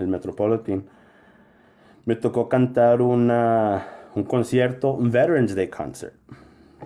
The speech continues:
en New Jersey, en Nueva Jersey. Y este, y el director, se llama Gregory Shemay, dice,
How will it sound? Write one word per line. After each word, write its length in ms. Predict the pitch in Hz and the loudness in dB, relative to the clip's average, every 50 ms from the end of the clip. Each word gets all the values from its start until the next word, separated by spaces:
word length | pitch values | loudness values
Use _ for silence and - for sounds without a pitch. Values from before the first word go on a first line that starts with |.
| - - - - - _ _ _ _ - - - - | -20 -20 -20 -20 -20 _ _ _ _ -20 -12 -6 -2
en 140 | 113 110 | 0 2
New 140 | 117 127 127 123 | 4 4 4 4
Jersey, 420 | 117 117 120 113 101 90 78 73 - - - - - - - - 87 | 2 2 2 0 -2 -4 -8 -10 -14 -20 -20 -20 -20 -20 -20 -14 -12
en 160 | 90 90 98 | -8 -6 -4
Nueva 240 | 104 104 95 90 87 | -2 -2 -2 -2 -2
Jersey. 360 | 95 92 87 87 82 78 - - _ - - - - - - - - - - - _ _ _ _ _ _ - | -2 -2 -4 -6 -10 -16 -16 -20 _ -20 -20 -20 -20 -20 -20 -20 -20 -20 -20 -20 _ _ _ _ _ _ -8
Y 180 | 95 95 98 | -4 -2 -2
este, 520 | 92 90 - - _ - 92 87 85 85 85 - - - - - - - - | -2 -4 -6 -10 _ -4 -2 -2 -2 -4 -8 -12 -20 -20 -20 -20 -20 -10 -4
y 200 | - 107 107 107 | -2 0 2 2
el 180 | 104 101 101 95 | 2 2 2 0
director, 440 | 104 104 101 98 - - 123 117 113 | 0 0 0 -2 -2 -2 -2 -2 -2
se 140 | - - 95 | -2 -4 -4
llama 120 | 95 - 101 | -4 -6 -6
Gregory 420 | 95 95 101 110 107 104 101 98 | -6 -2 -2 0 0 0 0 0
Shemay, 320 | 95 - - 90 90 90 87 | -2 -4 -6 -6 -6 -4 -6
dice, 400 | 85 85 80 - 85 82 - | -6 -8 -10 -12 -14 -18 -18